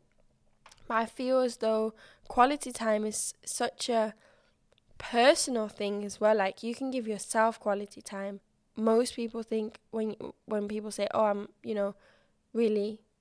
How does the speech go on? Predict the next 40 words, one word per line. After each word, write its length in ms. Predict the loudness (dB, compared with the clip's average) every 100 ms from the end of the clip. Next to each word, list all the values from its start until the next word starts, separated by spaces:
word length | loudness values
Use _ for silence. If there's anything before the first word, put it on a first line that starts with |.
| -10
spending 400 | -2 4 4 2
some 160 | -2 -2
quality 380 | 0 0 -2
time 340 | -6 -2 -2 0
on 240 | -2 0
me," 320 | 2 2 0 -6 -20 _
you 100 | -12
think 280 | -8 -10 -10
of, 120 | -10
like, 300 | -8 -10 -12
taking 320 | -12 -10 -8 -8
a 60 |
walk 720 | -2 4 8 8 6 -4 -12 -6
or 420 | -2 0 -2 -4 -12 -20 -20 _ _ _ 0
meditating 840 | 4 4 2 -2 -2 -2 -4 -6
or 100 | -4
working 480 | 2 2 2 -2 2
out, 240 | 4 4
and 240 | 0 -4 -6 -16 -20 _ _ 8
all 280 | 10 10
of 160 | 6 2
the 140 | 0
above 380 | 0 6 8 6
are 120 | 0
amazing. 720 | -2 0 0 0 -4 -8 -10 -16 _ _ -20 -6
But 160 | 2 6
what 200 | 8 8
I 120 | 8
also 320 | 8 6 4
like 260 | 2 0 0
to 120 | -8
do 340 | -6 -4 -4 -4 -4
is, 400 | -2 -2 -6 -14 _ _ -20 _ -8
so 160 | 4 8
I 80 | 8
like 200 | 6 4
to 80 | 4
work 280 | 2 4
out. 220 | 2 2 4
That's 320 | 2 2